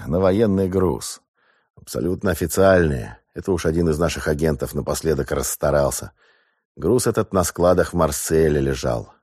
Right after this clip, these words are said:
Война кончилась, бардак, забыли о нём. Явился я туда, оплатил задолженность по хранению, документы выложил, груз и отдали. И что там было?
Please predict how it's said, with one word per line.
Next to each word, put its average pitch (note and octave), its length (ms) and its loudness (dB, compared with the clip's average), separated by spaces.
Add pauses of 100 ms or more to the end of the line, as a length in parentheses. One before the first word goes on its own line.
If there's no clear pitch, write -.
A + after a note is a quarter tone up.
(200)
Война A2 280 -2
кончилась, D#2+ 560 0
бардак, D2+ 640 2 (360)
забыли D2 480 -2
о B1+ 140 -2
нём. B1 320 -6 (680)
Явился A2 520 0
я B2 100 6
туда, C3 460 4 (280)
оплатил G#2 560 -4
задолженность A#2+ 600 4
по G#2+ 80 -2
хранению, A2+ 580 4
документы D#2 600 0
выложил, B2+ 500 4 (220)
груз F#3+ 260 -4
и D2 60 0
отдали. F2 560 4 (500)
И - 120 -10
что A#2 180 -2
там C2+ 240 -2
было? G2 400 4